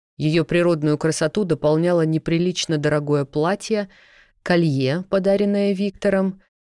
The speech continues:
завитые волосы. Глаза она подчеркнула тушью,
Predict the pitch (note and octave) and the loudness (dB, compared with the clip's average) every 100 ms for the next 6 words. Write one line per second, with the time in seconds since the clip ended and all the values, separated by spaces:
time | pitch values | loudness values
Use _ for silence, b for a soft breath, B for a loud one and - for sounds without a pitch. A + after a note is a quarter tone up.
0 | _ E3 E3 F#3+ G3 B3+ B3 F#3 D3+ C3+ | _ -4 0 0 0 2 2 2 -2 0
1 | A#2+ - - B2+ - _ _ _ _ - | 0 -4 -8 -12 -14 _ _ _ _ -6
2 | D#3+ F#3 G3 B3 A3+ G3+ G3 F#3+ - G3 | 0 0 2 2 2 0 -2 -4 0 0
3 | G#3+ G#3 G3 F#3+ B3+ C4 - G#3 F#3+ | 0 2 0 0 -2 -2 0 2 0